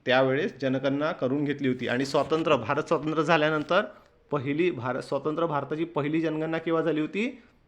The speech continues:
तर एकोणीसशे एक्कावन्नला झाली होती. ठीक आहे, एकोणीसशे एक्कावन्नला भारत स्वतंत्र झाल्यानंतर पहिली जनगणना आपल्या भारतात झाली होती. ठीक आहे,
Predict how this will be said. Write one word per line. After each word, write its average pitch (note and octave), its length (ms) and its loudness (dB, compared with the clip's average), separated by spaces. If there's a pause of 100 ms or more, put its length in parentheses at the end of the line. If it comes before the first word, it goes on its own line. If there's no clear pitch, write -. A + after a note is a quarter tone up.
तर C3+ 80 -4
एकोणीसशे B2+ 640 -2
एक्कावन्नला B2+ 640 0
झाली A2 200 -4
होती. G#2 260 -10 (120)
ठीक D3+ 160 -2
आहे, A#3 160 4 (360)
एकोणीसशे C3 360 0
एक्कावन्नला A#2+ 460 0
भारत B2 360 -4
स्वतंत्र A#2+ 400 -2
झाल्यानंतर A2+ 480 0
पहिली A#2 420 -2
जनगणना A2 600 0 (500)
आपल्या B2 240 0
भारतात A#2 320 2
झाली A2+ 260 -4
होती. G2 360 -10 (380)
ठीक D3 160 -6
आहे, A2+ 120 -2